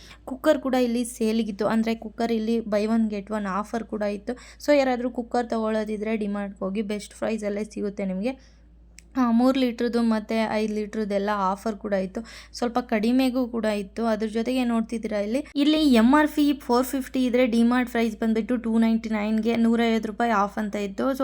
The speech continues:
ಅದನ್ನು ಕೂಡ ತಗೊಳ್ಬೋದು. ಆ, ನಾವು ಡಿ-ಮಾರ್ಟಲ್ಲಿ ಪ್ರೈಸ್ ನೋಡೋದಾದ್ರೆ ಸ್ವಲ್ಪ, ಆ, ವರ್ತ್ ಅಂತಾನೆ ಹೇಳ್ಬೋದು. ಇಲ್ಲಿ ಬಂದ್ಬಿಟ್ಟು ಸ್ಕ್ರಬ್, ಪಾತ್ರೆ ತೊಳೆಯೋದು, ಸೋಪ್ ಆಗಿರ್ಬೋದು, ಎಲ್ಲವೂ ಕೂಡ ಇರುತ್ತೆ.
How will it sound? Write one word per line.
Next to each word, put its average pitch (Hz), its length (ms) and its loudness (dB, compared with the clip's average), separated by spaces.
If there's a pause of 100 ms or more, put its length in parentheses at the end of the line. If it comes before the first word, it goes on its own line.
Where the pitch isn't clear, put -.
(140)
ಅದನ್ನು 220 340 0
ಕೂಡ 220 180 -6 (120)
ತಗೊಳ್ಬೋದು. 196 720 -2 (400)
ಆ, 254 160 2
ನಾವು 254 300 0
ಡಿ-ಮಾರ್ಟಲ್ಲಿ 262 640 0
ಪ್ರೈಸ್ 233 320 -2
ನೋಡೋದಾದ್ರೆ 226 580 0
ಸ್ವಲ್ಪ, 220 340 -4
ಆ, 214 360 4
ವರ್ತ್ 202 420 -4
ಅಂತಾನೆ 214 340 -4
ಹೇಳ್ಬೋದು. 202 440 -4
ಇಲ್ಲಿ 208 340 -4
ಬಂದ್ಬಿಟ್ಟು 202 500 -6
ಸ್ಕ್ರಬ್, 208 560 -6
ಪಾತ್ರೆ 202 360 -2
ತೊಳೆಯೋದು, 196 500 -6
ಸೋಪ್ 196 360 -8
ಆಗಿರ್ಬೋದು, 190 540 -6
ಎಲ್ಲವೂ 208 420 -2
ಕೂಡ 262 180 -6 (140)
ಇರುತ್ತೆ. 233 380 -6